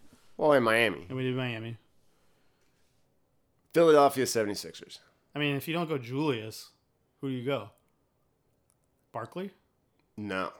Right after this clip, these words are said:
Speaker 1: I would go Allen Iverson.
Speaker 2: Ooh, I like that.
Speaker 1: I like Doctor J. Doctor J is all-time N B A royalty.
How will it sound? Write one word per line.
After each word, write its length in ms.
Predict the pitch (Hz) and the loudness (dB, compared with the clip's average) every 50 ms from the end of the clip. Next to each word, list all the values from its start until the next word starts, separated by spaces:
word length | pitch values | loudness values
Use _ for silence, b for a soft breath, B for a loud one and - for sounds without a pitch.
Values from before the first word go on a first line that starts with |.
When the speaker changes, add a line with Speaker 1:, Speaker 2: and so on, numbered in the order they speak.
| _ _ | _ _
Speaker 1:
I 140 | - - 92 | -8 -6 -4
would 140 | 92 95 92 | -4 -4 -6
go 160 | 98 95 92 | -4 -4 -2
Allen 240 | 90 87 90 90 87 | -2 -2 -2 -2 -2
Iverson. 380 | 85 92 104 107 - - - _ _ _ _ _ _ _ _ _ _ _ _ _ _ _ _ _ _ _ _ _ _ _ _ _ _ _ _ - | -2 -4 -4 -4 -8 -14 -18 _ _ _ _ _ _ _ _ _ _ _ _ _ _ _ _ _ _ _ _ _ _ _ _ _ _ _ _ -14
Speaker 2:
Ooh, 140 | 214 214 185 | -10 -6 -4
I 60 | 135 | -4
like 260 | 123 139 190 185 - | -2 -4 -4 -6 -8
that. 320 | - 117 101 98 - - _ _ _ _ _ _ _ _ _ _ _ _ _ - | -8 -8 -8 -8 -10 -12 _ _ _ _ _ _ _ _ _ _ _ _ _ 0
Speaker 1:
I 100 | - 135 | 2 4
like 240 | 147 165 190 185 - | 4 4 4 2 4
Doctor 320 | - 151 147 139 - - | 6 6 6 6 4 -4
J. 280 | 95 92 117 131 113 92 | -6 2 4 4 4 4
Doctor 360 | 90 117 123 139 143 - 165 | 4 6 4 4 4 2 -6
J 500 | 131 117 127 131 127 123 123 123 120 120 - - _ _ _ _ _ _ _ _ _ _ _ _ _ _ _ _ _ _ _ _ _ - | -4 0 2 4 6 6 6 4 2 0 -4 -18 _ _ _ _ _ _ _ _ _ _ _ _ _ _ _ _ _ _ _ _ _ -10
is 600 | - 113 110 110 107 104 101 98 90 - - - - _ _ _ _ _ _ _ _ - | -6 -2 0 2 2 2 0 -4 -6 -8 -8 -10 -12 _ _ _ _ _ _ _ _ 0
all-time 920 | 120 131 143 156 156 151 - - 131 123 120 117 117 113 113 110 113 110 - | 4 6 8 8 6 4 2 2 4 4 6 6 4 2 2 0 -2 -6 -4
N 220 | - 120 120 123 123 | -4 -2 0 0 0
B 220 | 123 123 117 110 | 0 0 2 4
A 280 | 110 110 110 110 107 101 | 4 4 4 4 2 0
royalty. 680 | 87 87 87 90 98 101 101 95 87 85 - 87 - | -2 -8 -10 -6 -4 -2 -2 -2 -2 -4 -8 -14 -20